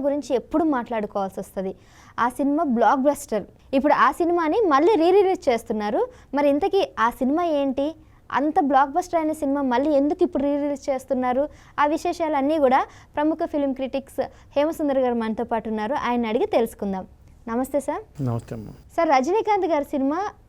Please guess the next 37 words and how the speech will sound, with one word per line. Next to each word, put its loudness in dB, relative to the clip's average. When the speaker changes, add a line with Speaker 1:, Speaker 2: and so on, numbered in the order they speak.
Speaker 1:
ఇప్పుడు 2
రీ 2
రిలీజ్ 0
చేస్తున్నామని -2
అంటున్నారు. -4
చాలా 4
సూపర్ -2
హిట్ -6
సినిమాలు -2
ఉన్నాయి. -2
మరి 0
ఏ 2
సినిమా -4
రిలీజ్ -4
చేస్తున్నారు -4
ఇప్పుడు? -4
Speaker 2:
అంటే -2
సూపర్ -4
హిట్ -2
సినిమాల్లో -2
ఆయన -2
సినిమాలో -4
ది -4
బెస్ట్ -2
అని -2
చెప్పుకోవాలంటే -6
భాషా -8
సినిమానే. -12
అది -4
ఆ -6
సినిమా -4
రిలీజ్ -2
అయ్యి -2
నైంటీ -2
ఫైవ్లో -2
రిలీజ్ -4
అయింది. -8